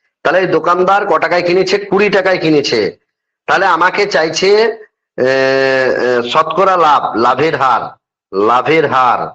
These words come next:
লাভের হারের সূত্র কি? মোট লাভ। মোট লাভ কত হয়েছে? এই যে দশ টাকা দেওয়াই আছে, তাহলে দশ by, আমি কি বলেছি? লাভের হার আর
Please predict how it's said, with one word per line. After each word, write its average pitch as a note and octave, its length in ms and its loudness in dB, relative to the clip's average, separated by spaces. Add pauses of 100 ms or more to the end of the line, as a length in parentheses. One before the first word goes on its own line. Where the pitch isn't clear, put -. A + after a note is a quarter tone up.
(480)
লাভের C3 360 0
হারের E3 180 -2
সূত্র E3 360 -6
কি? E3+ 180 0
মোট D3 300 2
লাভ। D#3+ 260 2
মোট D3+ 240 -2
লাভ E3+ 200 0
কত D#3+ 140 -2
হয়েছে? D#3 200 2
এই C#3+ 80 0
যে B2+ 100 2
দশ C3+ 220 0
টাকা C#3 180 -2
দেওয়াই C3 380 2
আছে, C#3 200 -2 (520)
তাহলে A#2+ 160 -2
দশ C#3+ 340 0 (100)
by, C#3 300 0 (180)
আমি - 180 -2
কি D#3 140 -6
বলেছি? D3 260 -2
লাভের C#3+ 640 2
হার F#3 280 2 (360)
আর C3 180 2